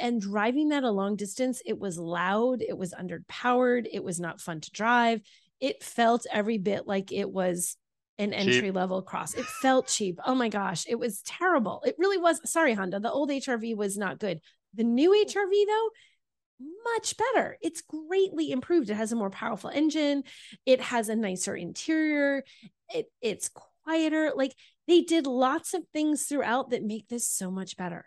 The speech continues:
Speaker 1: Like, I, uh, before, I would never have recommended this car to someone looking for this kind of car.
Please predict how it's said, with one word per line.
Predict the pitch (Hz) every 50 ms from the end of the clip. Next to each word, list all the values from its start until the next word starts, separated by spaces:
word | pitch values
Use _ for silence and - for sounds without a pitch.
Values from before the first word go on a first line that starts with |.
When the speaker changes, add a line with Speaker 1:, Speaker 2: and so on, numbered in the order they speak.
| _ _ _ -
Speaker 1:
Like, | 202 196 196 -
I, | - - 233 233 - - -
uh, | - - - _ _ - - _ _ - 240
before, | 294 254 - - 302 320 320
I | 302
would | 285 247 240
never | 233 240 233 226 262
have | 262 262 269 226
recommended | 233 226 226 - 214 202 185 208 202 214
this | 214 240 233 -
car | - - 233 226
to | 226 240
someone | - 254 240 240 233 240
looking | 226 220 - - 262 254
for | 233 - 233 226
this | 247 233 -
kind | - 254 240
of | 240 226
car. | - 247 233 240 254 254